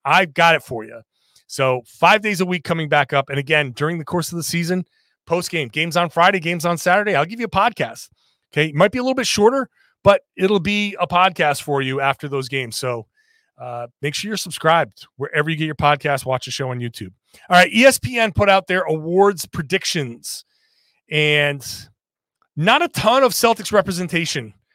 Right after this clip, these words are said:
on this. In fact, I only saw a couple of guys from the Celtics mentioned, three guys, uh, mentioned from the Celtics. So let's start with the M V P. M-, and, and this is something that we talk about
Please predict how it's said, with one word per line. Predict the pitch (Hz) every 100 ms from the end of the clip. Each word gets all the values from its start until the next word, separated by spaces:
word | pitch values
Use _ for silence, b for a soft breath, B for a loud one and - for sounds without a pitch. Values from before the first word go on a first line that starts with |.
| _
on | - 139 139
this. | 131 139
In | 127
fact, | 143 135
I | 160
only | 247 226
saw | - 185
a |
couple | - 185 190 226
of | 190
guys | 175 165 165 160 - - b b b b
from | 170 160
the | 156
Celtics | - 160 156 151 - - - - _ _ _ _
mentioned, | 139 160 156 151 143 131
three | - - 185
guys, | 196 151 120 113 - _ _ _ _
uh, | 165 143
mentioned | 139 147 139 135
from | 147
the | 135
Celtics. | 120 143 123 120
So | - - 165 156 143 - _ _ _ _ _ _ _ -
let's | 170 185
start | - - 254 233
with | 175 170 170 - - b b b b
the | 156 165
M | 185
V | 175 170
P. | - 160 131 -
M-, | 180 220 196 -
and, | 175
and | 170 170
this | 202
is | 196
something | 208 180 175
that |
we | 160
talk | 156 160 143
about | 143 143